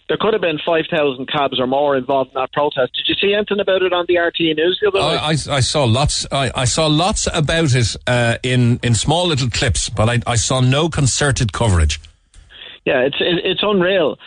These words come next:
Speaker 1: And, you know, uh, sections of the media, uh, and I think R T E in particular, uh, at the time of the, the big austerity ten or twelve years ago, really downplayed and tried to write out of the picture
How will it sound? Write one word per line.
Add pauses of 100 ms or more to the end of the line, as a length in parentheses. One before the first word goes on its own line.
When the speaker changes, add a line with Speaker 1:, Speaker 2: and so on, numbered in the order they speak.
(220)
Speaker 1:
And, (320)
you
know, (200)
uh, (300)
sections
of
the
media, (720)
uh,
and
I
think
R
T
E
in
particular, (440)
uh,
at
the
time
of
the,
the
big
austerity
ten
or
twelve
years
ago, (360)
really
downplayed
and
tried
to
write
out
of
the
picture